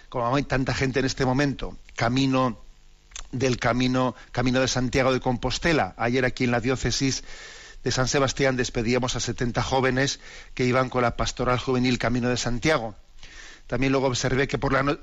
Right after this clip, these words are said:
<clears throat> ayer por la noche estrenaba en el primer canal de televisión un programa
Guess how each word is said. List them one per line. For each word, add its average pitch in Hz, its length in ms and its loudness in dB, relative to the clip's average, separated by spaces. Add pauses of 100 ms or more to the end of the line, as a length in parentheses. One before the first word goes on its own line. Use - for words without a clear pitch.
<clears throat> 143 140 2
ayer 123 240 0
por 135 100 2
la 131 80 4
noche 139 200 0
estrenaba 131 600 2 (420)
en 127 200 2
el 120 120 -2
primer 127 300 0
canal 131 260 2
de 127 100 0
televisión 131 640 0 (340)
un 131 200 0
programa 131 600 2